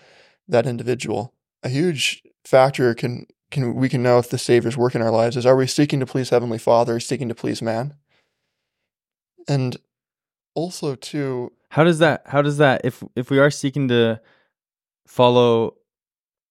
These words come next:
Speaker 2: God, how does that help us see the Savior in our li-, in our lives? Why do, why did you say that? I'm curious.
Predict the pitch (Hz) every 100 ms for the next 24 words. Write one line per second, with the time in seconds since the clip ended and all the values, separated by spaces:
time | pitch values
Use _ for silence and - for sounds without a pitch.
0 | _ _ _ _ _ _ _ 120 123 117
1 | 123 143 - _ _ _ _ _ _ _
2 | _ _ _ _ _ _ - 135 131 127
3 | 127 123 120 - 123 117 110 - 110 104
4 | 101 101 98 95 98 - 104 98 98 98
5 | - - _ _ _ _ _ _ _ _
6 | _ - 113 117 113 123 113 - 110 104
7 | 101 104 - 104 101 -